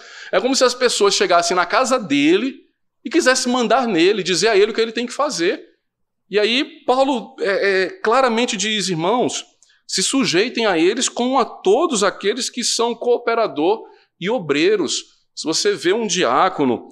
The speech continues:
seminarista, alguém que toca, alguém que tá servindo, as irmãs que estão na salinha,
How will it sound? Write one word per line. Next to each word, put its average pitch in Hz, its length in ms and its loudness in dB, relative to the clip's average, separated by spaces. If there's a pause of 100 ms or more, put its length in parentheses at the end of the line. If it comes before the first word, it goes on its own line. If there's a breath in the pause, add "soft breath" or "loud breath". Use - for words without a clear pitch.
(140)
seminarista, 160 1120 0 (200 loud breath)
alguém 156 240 0
que 185 120 -8
toca, 160 560 2
alguém 135 240 -2
que 185 60 -10
tá 180 160 -2
servindo, 147 680 -2
as 156 100 2
irmãs 151 380 0
que 175 80 -6
estão 175 360 -4 (600)
na 139 160 0
salinha, 147 600 0